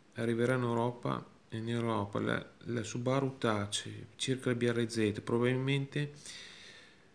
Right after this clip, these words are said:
non la porterà nel vecchio continente a causa delle sanzioni che dovrebbe pagare a causa dello sforamento delle emissioni di C O due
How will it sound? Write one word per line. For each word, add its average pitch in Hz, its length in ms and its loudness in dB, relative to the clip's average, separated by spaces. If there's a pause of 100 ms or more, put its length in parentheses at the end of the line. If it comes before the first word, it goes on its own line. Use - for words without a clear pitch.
(300)
non 123 220 4
la 127 120 6
porterà 131 380 4
nel 131 140 4
vecchio 123 240 0
continente 107 1080 0 (120)
a 110 140 -6
causa 127 380 2
delle 117 240 4
sanzioni 120 460 -2
che 120 100 0
dovrebbe 113 320 4
pagare 110 680 2 (1800)
a 120 60 -8
causa 120 280 0
dello 117 200 2
sforamento 123 960 0
delle 120 160 4
emissioni 107 760 0
di 101 120 -4
C - 220 -2
O 113 40 0
due 104 480 -2